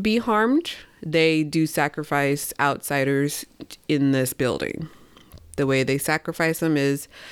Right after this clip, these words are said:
just like in fnaf, the animatronics come to life. Um, I don't know if it's strictly at night, 'cause, um,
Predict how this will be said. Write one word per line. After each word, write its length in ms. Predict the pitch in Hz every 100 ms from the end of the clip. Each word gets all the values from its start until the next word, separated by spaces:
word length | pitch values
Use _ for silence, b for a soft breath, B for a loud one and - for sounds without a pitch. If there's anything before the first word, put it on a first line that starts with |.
| B -
just 160 | 147
like 120 | 139
in 140 | 143 143
fnaf, 500 | 160 151 147 190 -
the 120 | 156
animatronics 960 | - 135 135 143 - 135 143 143 - - -
come 320 | 165 139 143
to 140 | -
life. 600 | 156 127 165 - - - B B B B B B B _
Um, 360 | 165 160 139 -
I 120 | 226
don't 200 | 254 277
know 100 | 247
if 120 | 240
it's 100 | 220
strictly 340 | - 220 220 -
at 220 | 180 170
night, 320 | 180 175 175 -
'cause, 260 | 190 170 -
um, 500 | 156 143 135 - 151